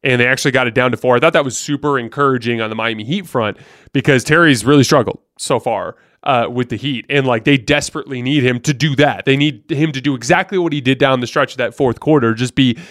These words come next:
a guy who can be a legitimate half-court shot creation option to kind of alleviate some of the workload that's on Jimmy Butler. Went on a nice little run, hit, hit a couple of jumpers,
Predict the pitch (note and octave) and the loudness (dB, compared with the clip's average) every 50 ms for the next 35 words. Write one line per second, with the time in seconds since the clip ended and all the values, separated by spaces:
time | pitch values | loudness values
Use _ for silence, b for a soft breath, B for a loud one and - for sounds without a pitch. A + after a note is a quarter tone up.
0 | B B B B C#3+ C#3 A#2+ C3+ C3 C#3 D#3 E3 E3 D#3+ D3+ - b b b b | B B B B -4 -2 0 2 2 4 4 4 4 2 0 0 b b b b
1 | b b - D3 C3 D#3 D3 C3+ D3 D#3 D3+ C#3 B2+ B2+ B2 A2 G#2+ C#3+ D3 D#3+ | b b 0 0 2 2 2 2 2 2 2 2 2 0 -2 -2 0 0 0 2
2 | D#3 D#3 C#3+ B2+ C3+ C#3 C#3 - - - - C#3+ C#3 C3 C3 - b b b b | 0 0 -2 -2 -2 -2 -2 -4 -6 -4 2 2 4 4 2 0 b b b b
3 | - F3 E3 D3 - - D#3+ D3+ D3 C#3 C3+ - C#3 C3 - - F#3 F#3 F#3 - | 0 0 0 0 0 2 2 4 4 4 2 0 -4 -4 0 0 0 0 0 0
4 | C#3+ C3 B2 A#2+ A#2 B B B B B - D3+ - D#3+ D#3 D3 B2+ B2+ B2 B2+ | -2 -2 -2 -2 -4 B B B B B -2 0 2 2 2 4 2 2 2 2
5 | D#3 D#3 C#3 C3 C3+ C#3+ C#3 B2+ - - D3+ C3+ B2 A#2 A#2 A#2 B2 C#3 C#3 - | 2 2 2 4 4 4 4 4 2 2 2 2 4 4 4 4 6 4 4 2
6 | - C3 A#2+ A#2 A2+ A2+ A#2+ A#2+ - C3 A#2 A2+ G#2+ A2+ A#2+ A2+ G#2+ G#2 A#2 C3 | 2 2 4 4 4 2 0 -4 -2 -4 -4 -4 -4 -6 -6 -6 -4 0 0 0
7 | A2+ G2+ G2 F#2 F#2 _ _ _ _ _ _ _ - D3 B2+ C3+ C3+ B2 A2+ A2+ | 0 0 -2 -6 -8 _ _ _ _ _ _ _ -8 -4 -2 -2 -2 -2 -2 -2
8 | C3 D#3 D3+ - E3 D3 C#3 B2+ C3+ C3+ C3+ C3+ C3+ C#3 C3+ C3 B2+ B2 - B2+ | 0 -2 0 0 0 0 2 2 2 4 4 2 2 0 0 -2 -2 -2 -2 0
9 | B2 C3 B2 A#2 - C#3 - - A#2+ A2 G#2+ G2 A#2+ C#3 C#3+ C#3 D3 D3+ C#3+ C3+ | 0 0 0 0 -2 -4 -4 -4 -4 -6 -4 0 2 2 2 2 2 2 2 2
10 | B2+ A#2 - - | 0 -2 -8 -14